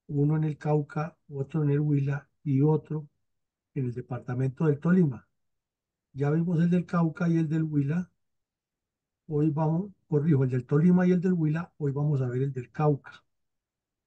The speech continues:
Y mañana veremos otro que ocurrió la semana pasada en Nariño. Todo esto nos trae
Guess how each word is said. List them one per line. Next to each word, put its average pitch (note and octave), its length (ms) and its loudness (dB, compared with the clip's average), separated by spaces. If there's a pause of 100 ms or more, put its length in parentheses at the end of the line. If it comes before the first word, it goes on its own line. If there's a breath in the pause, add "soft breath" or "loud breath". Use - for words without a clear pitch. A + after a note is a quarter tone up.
(100)
Y E3 80 -2
mañana E3+ 480 4
veremos C3+ 560 -2
otro D3+ 320 -4
que D3 80 -6
ocurrió B2+ 320 -8
la C3+ 140 0
semana B2 320 -6
pasada A#2+ 580 -10
en B2 180 -6
Nariño. B2 440 -4 (1120)
Todo G#3 300 8
esto G#3+ 500 2
nos C#3+ 580 -8 (160)
trae E3+ 540 2